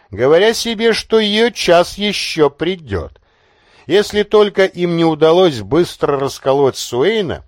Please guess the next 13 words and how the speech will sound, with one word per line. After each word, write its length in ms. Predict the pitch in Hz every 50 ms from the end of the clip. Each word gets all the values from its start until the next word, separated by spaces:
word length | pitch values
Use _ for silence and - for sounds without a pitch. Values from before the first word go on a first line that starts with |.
| _ _ _ _ _ -
допросы 760 | 78 78 113 127 131 - - 180 233 240 - - - 110 92
тщательно 680 | 87 - - - 147 165 143 - - 104 101 101 98
выстроены, 920 | 92 98 147 196 - - - 185 170 151 143 135 127 117 104 95 - - _ _ _ _ _ _ _ _ _ _ -
проводящиеся 840 | 101 101 123 131 135 156 185 185 170 - - - 160 151 - - 143
с 100 | - -
неукоснительным 960 | 143 151 147 143 - 156 147 - - 170 202 214 - - 180 175 170 160 143
соблюдением 720 | - - 135 135 143 143 135 151 170 170 170 165 160 147 131
всех 320 | - - 208 196 - -
юридических 960 | 123 127 139 139 139 147 139 147 160 147 - - 110 92 - - 127 113 - -
норм 460 | 113 123 147 175 180 147 107 82 - _ _ _ _ -
и 100 | 98 101
полицейских 720 | - 113 117 127 123 - 175 180 165 - - - 90 -
инструкций, 680 | 98 90 90 - - - 208 233 - - - - 82 -